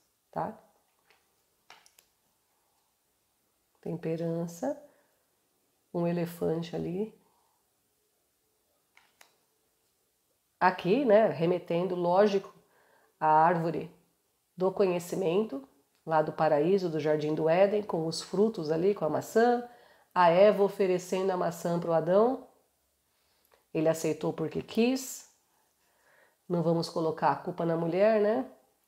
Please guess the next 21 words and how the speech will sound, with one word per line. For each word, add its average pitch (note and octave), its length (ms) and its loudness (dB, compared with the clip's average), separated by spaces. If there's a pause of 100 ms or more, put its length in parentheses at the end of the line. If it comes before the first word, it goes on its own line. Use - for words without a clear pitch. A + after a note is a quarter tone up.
(160)
A F3+ 160 4
torre G3+ 480 2
aqui A3 200 2
mostra F#3 460 2
uma, E3+ 400 2
uma F3 160 -2
cidade F#3+ 600 2 (580)
murada. G3 680 6 (480)
Tá D3+ 100 -12
vendo? F#3+ 400 -2
É F3+ 80 -6
uma E3+ 140 -2
cidade F3+ 400 -2
murada F3 540 0
pegando E3 360 -4
fogo E3 400 -6
aqui. F#3 360 -6 (1080)
É D#3 120 -4
um D3 80 -2
reino, D#3+ 340 -4
né? F3+ 220 -6